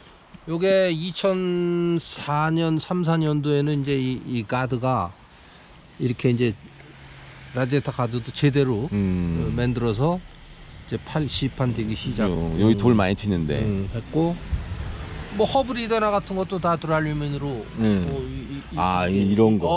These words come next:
Speaker 1: 어, 이런 것들이
Speaker 2: 네.
Speaker 1: 다 옵션이요.
Speaker 2: 이, 이런 것 때문에 차가 오래 가는 거거든요.
Speaker 1: 그렇지. 어.
Speaker 2: 어,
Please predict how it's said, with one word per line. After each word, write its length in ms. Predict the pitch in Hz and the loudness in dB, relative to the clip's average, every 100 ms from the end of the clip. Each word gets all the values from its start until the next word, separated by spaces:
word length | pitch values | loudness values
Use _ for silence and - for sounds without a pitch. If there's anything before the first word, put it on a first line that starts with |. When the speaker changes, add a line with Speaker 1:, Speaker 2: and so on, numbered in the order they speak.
| 180 151 | 2 0
Speaker 1:
어, 40 | |
이런 380 | 170 185 226 240 | -2 0 0 2
것들이 380 | 220 - 214 208 | -2 -2 -2 2
Speaker 2:
네. 40 | |
Speaker 1:
다 340 | 190 180 175 143 | 4 4 2 0
옵션이요. 600 | 147 139 - 127 101 80 | -2 -6 -6 -6 -6 0
Speaker 2:
이, 300 | 143 226 196 | 4 4 2
이런 400 | 131 165 311 330 | 2 6 6 6
것 200 | 320 311 | 4 4
때문에 280 | - 269 247 | 4 4 4
차가 240 | - 226 208 | 2 4 6
오래 180 | 151 | 6
가는 180 | 151 143 | 6 4
거거든요. 420 | 127 117 98 95 98 | 4 2 2 0 2
Speaker 1:
그렇지. 500 | 113 98 85 262 196 - - - | 4 2 0 -6 -10 -16 -20 -18
어. 100 | 107 98 90 | -16 -16 -10
Speaker 2:
어, 20 | - | 2